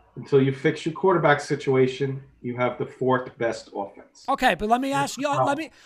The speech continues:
Speaker 2: I'm, no, no, no, I gotta get, I gotta come back at Coach Breslin on this one. Coach Breslin, have you seen in the past three years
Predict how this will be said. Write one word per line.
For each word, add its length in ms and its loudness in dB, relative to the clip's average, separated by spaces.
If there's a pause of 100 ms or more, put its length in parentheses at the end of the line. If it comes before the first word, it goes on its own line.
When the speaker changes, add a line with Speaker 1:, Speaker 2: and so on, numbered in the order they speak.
Speaker 2:
I'm, 180 0
no, 100 0
no, 120 0
no, 80 2
I 140 2
gotta 240 0
get, 200 -2
I 180 -2
gotta 260 -6
come 180 -6
back 240 -4
at 100 -14
Coach 240 -8
Breslin 320 -8
on 140 -8
this 180 -14
one. 220 -20 (320)
Coach 300 -2
Breslin, 480 0 (180)
have 240 -2
you 140 2
seen 340 -4
in 100 -6
the 60 -6
past 420 0
three 240 -10
years 380 -8